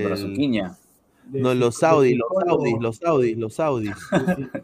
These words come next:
Speaker 3: de psicólogo Aguilar, Aguilar
Speaker 1: Ah,
Speaker 3: de
Speaker 1: su-,
Speaker 3: psicólogo.
Speaker 1: <laughs> ¿tú te imaginas eso? Eh, eh,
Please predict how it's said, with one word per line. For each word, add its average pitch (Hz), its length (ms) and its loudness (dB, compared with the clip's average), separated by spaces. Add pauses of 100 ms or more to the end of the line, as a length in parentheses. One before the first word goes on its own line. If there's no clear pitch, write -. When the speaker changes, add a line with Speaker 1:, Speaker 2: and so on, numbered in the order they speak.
Speaker 3:
de 131 200 -10
psicólogo 151 920 -2
Aguilar, 135 640 -4 (220)
Aguilar 123 460 -6
Speaker 1:
Ah, - 60 -4
Speaker 3:
de - 40 -6
Speaker 1:
su-, 131 200 -6
Speaker 3:
psicólogo. 117 480 -8 (140)
Speaker 1:
<laughs> - 360 -18
¿tú 143 120 -6
te - 140 -10
imaginas 127 580 -8
eso? 131 420 -12 (720)
Eh, 120 300 0
eh, 117 440 -2